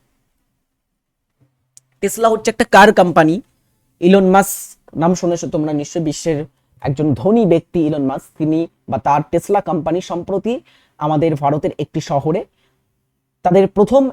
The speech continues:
এক্সপেরিয়েন্স সেন্টার শোরুম উদ্বোধন করেছে, সেটা হচ্ছে মুম্বাই, মুম্বাইতে,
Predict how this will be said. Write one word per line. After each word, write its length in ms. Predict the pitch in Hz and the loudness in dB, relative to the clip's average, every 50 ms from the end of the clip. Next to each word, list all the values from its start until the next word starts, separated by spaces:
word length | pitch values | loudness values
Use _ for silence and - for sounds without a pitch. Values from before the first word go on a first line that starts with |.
| - - | -4 -6
এক্সপেরিয়েন্স 520 | 175 - - - - 180 190 196 196 190 | -6 -6 -6 -4 2 4 6 6 4 2
সেন্টার 380 | - - 165 165 156 175 170 170 | -2 -2 -2 0 2 2 0 0
শোরুম 320 | - - 175 147 156 151 - - _ _ _ _ | 2 0 0 2 2 0 -2 -6 _ _ _ _
উদ্বোধন 360 | 147 139 127 139 147 160 160 156 | -4 -2 0 2 2 2 2 2
করেছে, 320 | 139 165 156 - - 269 | 0 -2 -2 -2 -4 -8
সেটা 220 | - - 180 - | -10 -8 -8 -8
হচ্ছে 160 | 175 - - 175 | -6 -4 -2 -2
মুম্বাই, 380 | 151 135 123 110 95 76 - - _ _ _ _ _ _ _ _ - | 0 0 0 -2 -2 -4 -8 -14 _ _ _ _ _ _ _ _ -6
মুম্বাইতে, 480 | 208 226 208 190 151 110 95 - - | -2 0 2 2 2 0 -2 -6 -10